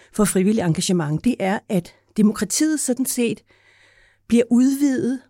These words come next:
og udfordret og revitaliseret igennem de her nye former for aktiviteter. På en måde, som vi skal være meget opmærksomme på og, og tilgive betydning, øh, og også så at sige sætte pris på.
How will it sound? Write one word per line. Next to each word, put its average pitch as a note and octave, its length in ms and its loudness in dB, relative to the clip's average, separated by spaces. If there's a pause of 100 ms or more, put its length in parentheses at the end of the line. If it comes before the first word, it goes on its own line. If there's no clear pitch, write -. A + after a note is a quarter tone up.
og - 200 -2
udfordret A#3 720 -2
og G3 200 -4
revitaliseret E3+ 880 -2 (140)
igennem B3 460 0
de A3+ 140 0
her A#3 140 0
nye G3+ 340 2
former E3 380 0
for E3+ 260 -6 (180)
aktiviteter. E3+ 720 -6 (680)
På B3 100 4
en G#3+ 120 6
måde, G#3 300 4
som G#3 320 -2 (260)
vi G#3 80 0
skal G#3 160 0
være F#3 100 4
meget D#3+ 180 2
opmærksomme A3 540 -2
på A3+ 400 -4
og, F3+ 160 -2 (120)
og - 120 -6
tilgive G#3+ 440 -2
betydning, C4 600 0 (720)
øh, G3+ 120 4
og G3+ 140 0
også A3+ 220 2
så A#3+ 180 0
at G#3 100 0
sige A3+ 160 -4
sætte B3+ 240 -4
pris - 280 -4
på. - 280 -2